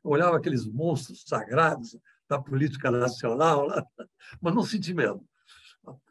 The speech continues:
E no ano seguinte, em oitenta e seis, já me elegi deputado federal constituinte, uma das maiores votações da história do Brasil, né? Na época, eu tive setenta e dois mil votos, que trazendo para hoje são quinhentos, seiscentos mil votos.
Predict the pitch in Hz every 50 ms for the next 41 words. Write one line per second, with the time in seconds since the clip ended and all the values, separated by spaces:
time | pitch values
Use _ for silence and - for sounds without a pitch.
0 | _ _ 240 240 254 226 208 214 208 185 - - 202 170 117 135 156 160 156 -
1 | 170 185 165 131 131 139 127 120 123 175 180 - - - 165 170 185 139 123 160
2 | 160 160 156 151 147 127 117 135 147 151 147 - - - 135 123 123 - 165 131
3 | 131 123 127 127 120 - 139 127 - - 165 165 165 147 123 135 127 123 - -
4 | - - _ _ _ _ _ _ - 151 156 151 170 170 135 139 170 170 156 147
5 | 151 170 180 175 151 139 170 175 - 190 156 123 - - - 156 156 147 175 170
6 | - - - - 151 175 175 160 139 120 104 95 - _ _ _ _ _ _ 123
7 | 127 135 123 110 104 - 113 101 92 87 92 107 151 170 190 - _ _ _ _
8 | _ _ _ _ _ _ _ _ _ - 131 131 123 139 156 156 - 123 - -
9 | 160 151 135 - - 160 147 160 - 175 175 175 202 185 160 143 160 160 147 156
10 | 180 175 139 123 139 135 127 120 - - 143 - 139 143 131 120 120 139 147 147
11 | 139 143 175 147 131 135 165 175 156 175 185 - - 147 139 143 147 143 123 -
12 | 131 120 120 - 117 113 110 - 117 113 107 107 - - _ _ _ _ _